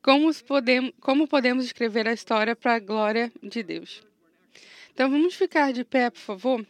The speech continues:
Nós vamos ler um pedaço da palavra de Deus lá em Atos, capítulo dois, versículos quarenta e dois a quarenta e sete.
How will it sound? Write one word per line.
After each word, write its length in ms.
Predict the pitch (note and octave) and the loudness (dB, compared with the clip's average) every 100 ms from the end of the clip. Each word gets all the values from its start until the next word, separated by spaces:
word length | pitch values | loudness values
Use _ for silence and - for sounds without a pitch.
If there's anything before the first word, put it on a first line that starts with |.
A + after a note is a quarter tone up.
| - | -10
Nós 280 | A#3 A#3 | -4 -2
vamos 320 | A#3+ B3 B3+ A#3+ | -2 -2 -4 -4
ler 320 | A3+ A3+ A#3 _ _ - - - _ | -2 -2 -2 _ _ -20 -20 -20 _
um 80 | A#3+ | -6
pedaço 480 | A#3+ B3 A3 B3+ - | -2 0 0 -2 -4
da 120 | B3+ | -6
palavra 360 | - A3+ A3 A3+ | -4 -2 -2 -4
de 140 | G3 | -6
Deus 400 | F#3+ G#3 C4 C#4+ | 0 2 2 -2
lá 160 | B3+ A#3+ | -2 -2
em 160 | A#3 | 0
Atos, 340 | G#3+ G#3+ - C4+ | 0 0 -2 -10
capítulo 540 | B3+ A#3+ A3 A#3+ C4 | -6 -6 -6 -6 -6
dois, 560 | B3+ B3+ A#3 C#4+ E4+ - _ - | 0 2 2 2 -2 -6 _ -20
versículos 600 | A#3+ B3+ A#3 C4 - B3+ - | -4 -4 -2 -6 -4 -6 -4
quarenta 400 | B3 A3+ C4+ D4 | -2 -2 -2 -2
e 60 | |
dois 500 | A3 A3+ A#3 D#4 - - _ - - | -2 0 0 -2 -6 -20 _ -20 -8
a 100 | A3+ | -6
quarenta 460 | A3+ B3 A3 B3 C#4 | 0 4 4 2 -2
e 40 | |
sete. 520 | - - - - - | -4 -8 -10 -14 -20